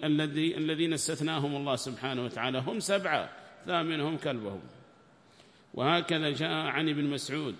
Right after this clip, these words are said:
أو عن ابن عمر، عن أحدهما، ابن عمر وابن مسعود، قال: "أنا أعلم بعدتهم، هم سبعة، ثامنهم كلبهم". وابن عباس صح عنه هذا، أنه قال: "سبعة،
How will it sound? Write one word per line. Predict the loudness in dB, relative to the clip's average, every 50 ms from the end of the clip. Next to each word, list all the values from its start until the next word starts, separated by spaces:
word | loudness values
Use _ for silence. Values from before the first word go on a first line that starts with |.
| -12 -8 -4
أو | -2 -2
عن | 0 0 0 0
ابن | 0 0 0 -2
عمر، | 0 0 0 0 0 0
عن | -2 -2 -2 -2
أحدهما، | -2 -2 -2 0 0 0 0 0 0
ابن | -2 -2 -2
عمر | -2 0 0 0 0
وابن | 0 0 0
مسعود، | -2 -2 -2 -4 -4 -4 -4 -6 -8 -12 -20 -20 -20 -20 -20 -14 -2
قال: | 0 2 2 4 4
"أنا | 2 2 2 2 2 2 2
أعلم | 2 2 4 2 2 2 0
بعدتهم، | 0 0 0 0 2 0 0 2 2 2 2 2 0 -2 -6 -8 -2
هم | 0 2 2 2
سبعة، | 2 0 0 0 2 2 2 0 0 -4 -10 -16 -8
ثامنهم | -4 -2 0 0 0 0 0 0 -2 -2 -2 -2
كلبهم". | -2 -2 -2 -2 -2 -4 -4 -6 -8 -10 -14 -20 -20 -20 -20 -20 -20 -20 -20 -20 -20 -20 -20 _ _ _ _ _ -20 -20 -20 -20 _ -20 -18 -12
وابن | -8 -6 -4 -4 -2
عباس | -2 -2 -2 -2 -2 -2 0 0 2 0 0 -2 -4
صح | -4 -6 -4 -4 -4
عنه | -4 -2 -4 -2 -2 -2 -2 -2 -2 -2 -4
هذا، | -4 -6 -6 -6 -4
أنه | -2 -2 0 0 -2 -4
قال: | -2 -2 -2 0 0 0 0
"سبعة، | 0 -2 -2 0 0 2 2 0